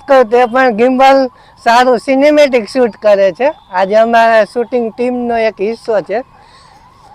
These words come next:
ખૂબ એન્જોયમેન્ટ કરીએ. આખી બોટલ થમ્સ અપની ખાલી કરી, થમ્સ અપ જ હતું.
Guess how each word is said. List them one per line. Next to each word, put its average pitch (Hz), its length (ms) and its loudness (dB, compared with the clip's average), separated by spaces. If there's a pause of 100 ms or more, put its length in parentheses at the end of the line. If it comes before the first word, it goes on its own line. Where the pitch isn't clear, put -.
(320)
ખૂબ 302 240 2
એન્જોયમેન્ટ 285 680 2
કરીએ. 277 460 2 (300)
આખી 240 340 0
બોટલ 254 680 2
થમ્સ 247 400 -4
અપની 247 300 -2
ખાલી 214 380 -2
કરી, 214 340 -6
થમ્સ 214 400 -8
અપ 196 180 -6
જ 175 120 -8
હતું. 185 300 -14